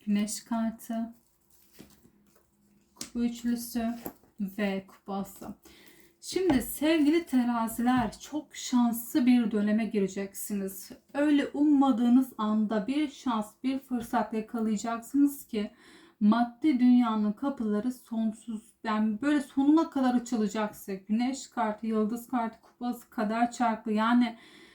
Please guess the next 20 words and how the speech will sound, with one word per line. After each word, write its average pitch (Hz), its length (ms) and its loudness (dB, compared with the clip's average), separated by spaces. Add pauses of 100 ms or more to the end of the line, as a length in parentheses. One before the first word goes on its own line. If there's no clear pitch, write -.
(120)
maşallah 240 720 0
diyeyim 214 200 0
burasıyla 214 380 -2
uyumlanan 214 560 2
arkadaşlar 208 600 -2
için. 196 300 -6 (600)
Ee, 220 320 0
bir 339 140 4
sınava 294 420 4
girmiş 269 440 0
olabilirsiniz, 254 680 2
sınav 240 280 2
sonucunu 240 460 2
bekliyor 233 380 -4
olabilirsiniz, 226 800 -2
bir 247 140 0
yatırım 254 400 4
yapmışsınızdır, 240 800 0
yatırımınızın 220 640 0
sonucunu 240 480 2